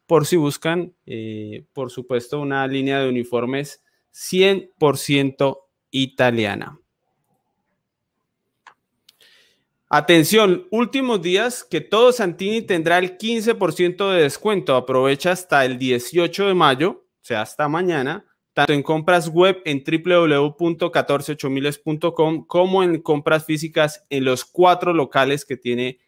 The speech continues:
Catorce Ocho Miles en Bogotá. Una pregunta que les hacen desde Catorce Ocho Miles, para ustedes, ¿cuál es el jersey más codiciado del ciclismo?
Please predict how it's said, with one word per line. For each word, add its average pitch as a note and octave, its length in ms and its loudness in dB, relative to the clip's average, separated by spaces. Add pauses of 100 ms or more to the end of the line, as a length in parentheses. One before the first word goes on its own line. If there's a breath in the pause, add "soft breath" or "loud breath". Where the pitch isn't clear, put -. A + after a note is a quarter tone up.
(140)
Catorce D3 540 0
Ocho C#3+ 220 -8
Miles B2+ 460 -6 (600)
en C#3 260 2
Bogotá. B2+ 560 0 (480 soft breath)
Una F#3+ 220 2
pregunta F#3+ 340 4
que F#3 120 0
les E3+ 140 4
hacen F3 340 2
desde D#3 260 -2
Catorce D#3 420 -2
Ocho D#3+ 160 -8
Miles, D#3 280 0
para C#3+ 160 0
ustedes, D3+ 340 0
¿cuál E3 240 2
es D#3+ 140 0
el E3 160 -2
jersey D#3 520 -2
más C#3+ 360 -2
codiciado C3 540 -2
del C#3+ 140 -2
ciclismo? D3 640 -2